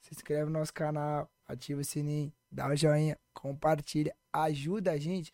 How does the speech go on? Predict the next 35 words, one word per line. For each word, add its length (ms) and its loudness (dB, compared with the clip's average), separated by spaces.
que 60 -2
a 20 0
gente 140 2
tá, 200 6
tá 160 8
com 180 0
a 60 6
meta 260 4
de 80 -2
chegar 260 6
a 20 8
cinquenta 600 0
inscritos 480 0
até 140 6
o 60 2
fim 200 -2
do 120 4
ano. 160 2
A 40 -2
gente 140 0
tá 160 0
com 100 -2
trinta 300 2
e 60 4
três, 320 2
o 100 4
ano 160 6
tá 220 2
acabando, 680 8
mas, 220 0
por 180 0
favor, 380 2
ajuda 320 0
a 60 8
gente, 480 -6